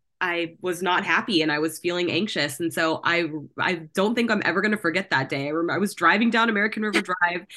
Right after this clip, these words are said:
and I was like, "I need to pull over because I'm having the worst anxiety over all this sushi that I'm about to eat." So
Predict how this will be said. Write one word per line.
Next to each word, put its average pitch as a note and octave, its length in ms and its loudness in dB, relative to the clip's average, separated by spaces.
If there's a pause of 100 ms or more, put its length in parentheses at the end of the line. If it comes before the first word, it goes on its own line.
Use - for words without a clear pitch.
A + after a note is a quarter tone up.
(280)
and F3 80 2
I F3+ 40 0
was F3+ 160 -4
like, E3 320 -2
"I E3+ 180 2
need B3+ 180 0
to A4+ 80 -4
pull C4 300 -6
over F3 300 0
because E3 340 -4
I'm G3 220 0
having F#3+ 280 0
the E3+ 80 -6
worst E3+ 280 -4
anxiety G#3+ 520 -2
over A#3+ 260 -2
all C4 140 -2
this C#4 240 -4
sushi C#4+ 280 -2
that G#3+ 100 -2
I'm F#3+ 140 0
about E3 200 0
to - 60 -8
eat." D#3+ 220 -4
So F3 200 -2